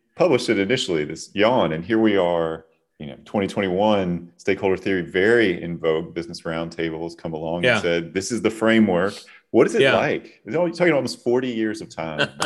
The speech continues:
Speaker 1: Um, what, what, what has changed so significantly?
Speaker 2: Well, I, I, <laughs> just a quick story. Uh, one of the first papers was a paper called Stakeholder Man-,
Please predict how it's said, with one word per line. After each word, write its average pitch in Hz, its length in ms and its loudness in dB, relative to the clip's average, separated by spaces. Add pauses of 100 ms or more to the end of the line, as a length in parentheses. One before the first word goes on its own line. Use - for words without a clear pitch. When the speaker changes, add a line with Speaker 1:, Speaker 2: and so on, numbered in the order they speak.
Speaker 1:
Um, 90 300 -4
what, 127 320 0
what, 151 340 0
what 147 140 4
has 196 160 -6
changed - 840 -8
so 101 180 -2
significantly? 78 800 -14 (600)
Speaker 2:
Well, 208 460 6
I, 170 160 2 (160)
I, 160 420 2 (340)
<laughs> - 360 -20
just 139 220 -2
a 107 80 2
quick 143 240 4
story. 104 500 2
Uh, 101 360 -2 (100)
one 113 180 -4
of 104 60 -2
the 95 60 -6
first 135 420 0 (260)
papers 113 520 -2
was 92 160 -8
a 95 100 -6
paper 101 480 -2
called 95 400 0 (400)
Stakeholder 107 540 0
Man-, 101 460 0